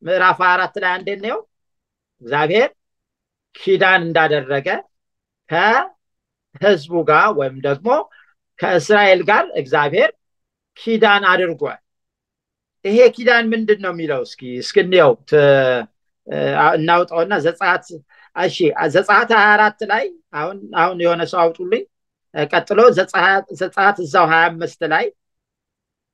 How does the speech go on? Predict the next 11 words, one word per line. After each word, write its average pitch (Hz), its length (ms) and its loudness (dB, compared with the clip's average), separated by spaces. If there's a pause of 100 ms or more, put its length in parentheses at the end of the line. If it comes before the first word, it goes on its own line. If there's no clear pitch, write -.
(140)
እንደገና 156 360 -2 (100)
ዘጸአት 185 420 0
ሃያ 175 200 2
ስድስት 160 460 -12
ላይ፣ 196 180 -2 (1600)
እዛው 165 400 0
ዘጸአት 220 440 2
ውስጥ 214 220 -4
ስለሆነ 196 320 -4
የምናያቸው 196 680 -2 (720)
ብዙ፣ 170 220 -2